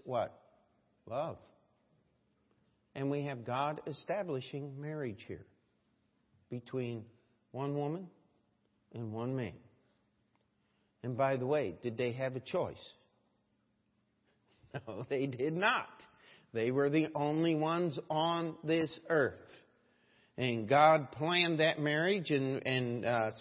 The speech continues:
set that up between Adam and Eve.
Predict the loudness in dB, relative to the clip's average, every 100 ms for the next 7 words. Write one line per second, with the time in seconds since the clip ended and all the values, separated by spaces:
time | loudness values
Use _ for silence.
0 | 4 4 6 6 6 6 8 8 8 2
1 | -2 -2 0 2 2 2 -2 -14 -16 0
2 | 4 6 6 4 2 2 2 2 2 4
3 | 6 6 4 2